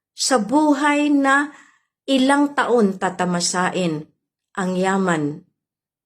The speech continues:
na ipinaghanda ni President Ferdinand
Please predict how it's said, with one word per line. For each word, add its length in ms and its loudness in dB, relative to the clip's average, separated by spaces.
na 260 2
ipinaghanda 1400 0
ni 460 4
President 720 -2
Ferdinand 720 -2